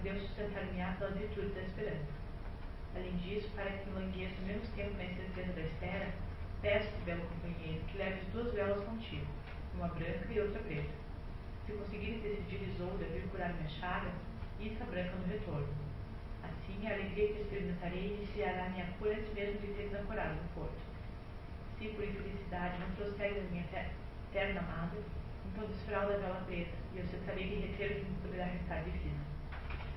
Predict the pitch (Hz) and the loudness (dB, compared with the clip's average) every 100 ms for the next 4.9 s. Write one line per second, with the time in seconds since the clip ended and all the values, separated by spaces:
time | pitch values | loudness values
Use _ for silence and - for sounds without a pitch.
0 | - - 180 180 165 170 185 190 214 196 | -4 -2 0 0 0 0 0 2 2 2
1 | 196 196 190 196 190 165 151 - - - | 0 0 0 0 0 2 0 0 -2 -2
2 | - - - 202 208 202 208 202 196 190 | -2 -2 -2 0 2 2 0 0 0 0
3 | 185 175 165 - - - - 80 - - | 0 0 0 2 2 2 2 0 2 4
4 | 175 175 - 165 170 165 151 135 | 4 2 0 -2 0 0 2 0